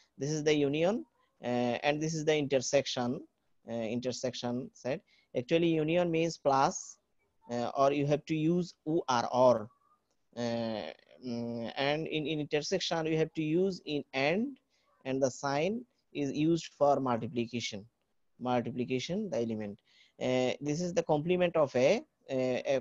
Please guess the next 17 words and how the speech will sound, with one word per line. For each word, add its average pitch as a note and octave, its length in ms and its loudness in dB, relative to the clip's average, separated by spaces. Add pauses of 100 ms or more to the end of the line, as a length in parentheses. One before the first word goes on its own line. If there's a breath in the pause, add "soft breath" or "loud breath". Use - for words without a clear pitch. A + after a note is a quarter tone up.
(100)
complement E3 460 -2
of D#3 160 0
a C#3+ 140 6
means E3 360 -4
purok D3 260 6
set। - 240 2 (840)
purok C#3 300 4
set D#3+ 260 0
clear? F3 300 4 (400)
purok C3 240 0
set D#3+ 160 -2
জানো C#3 240 -4
তো A#2 180 -4
shobai? A#2 260 -2 (580 soft breath)
Complement D3 540 -2
of B2 220 0
a, G3+ 280 4